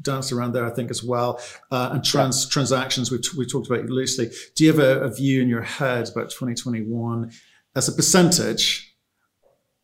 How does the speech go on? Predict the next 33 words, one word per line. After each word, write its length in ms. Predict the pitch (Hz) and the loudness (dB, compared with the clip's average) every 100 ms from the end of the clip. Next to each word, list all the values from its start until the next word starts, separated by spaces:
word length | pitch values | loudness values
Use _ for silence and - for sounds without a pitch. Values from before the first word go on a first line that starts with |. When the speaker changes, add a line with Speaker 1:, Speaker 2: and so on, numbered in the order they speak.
| _ | _
Speaker 1:
of 140 | 143 120 | -2 2
your 140 | 135 | 2
value, 440 | 101 127 120 117 117 | 2 2 2 0 0
what 240 | 123 - | 0 0
that 400 | 127 117 - - - | 0 0 -4 -8 -4
looks 220 | 127 - | -2 -2
like 160 | 120 | -2
today 340 | - 120 117 113 | -2 0 0 0
and 100 | 120 | -2
what 120 | 123 | -2
you 100 | 117 | -2
want 160 | 117 117 | 0 -2
it 80 | |
to 80 | 113 | -2
look 180 | 113 113 | -2 -2
like 160 | 113 113 | -4 -6
at 80 | |
the 80 | 110 | -4
end 140 | 110 110 | -4 -4
of 120 | 104 | -4
the 100 | 107 | -4
year? 340 | 104 101 104 - _ _ _ _ _ _ _ _ _ _ _ _ _ - | -4 -6 -8 -18 _ _ _ _ _ _ _ _ _ _ _ _ _ -10
If 80 | - | -6
you 40 | |
had 80 | 113 | -4
to 40 | |
break 240 | 104 120 117 | -2 -2 -2
it 60 | |
down. 140 | 117 127 | 2 6
Speaker 2:
Uh, 20 | |
Speaker 1:
like 160 | 123 | 6
that. 160 | 107 131 | 6 0
Speaker 2:
how, 160 | - | -2